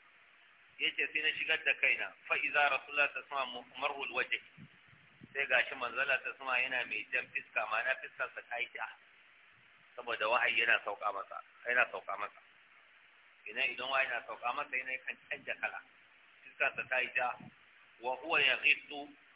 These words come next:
alhalin a wannan lokacin kuma yana gurnani. Shine al-, al-qatil.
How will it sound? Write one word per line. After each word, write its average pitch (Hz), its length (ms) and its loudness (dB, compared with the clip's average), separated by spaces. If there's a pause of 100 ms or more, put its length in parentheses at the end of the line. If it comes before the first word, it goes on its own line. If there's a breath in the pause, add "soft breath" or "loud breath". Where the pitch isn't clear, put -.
(640)
alhalin 139 840 6 (640)
a 117 100 0
wannan 120 340 -2
lokacin 143 520 -2
kuma 127 160 -2
yana 127 260 4
gurnani. 110 560 4 (1040)
Shine 123 160 -6
al-, 110 360 0
al-qatil. - 520 0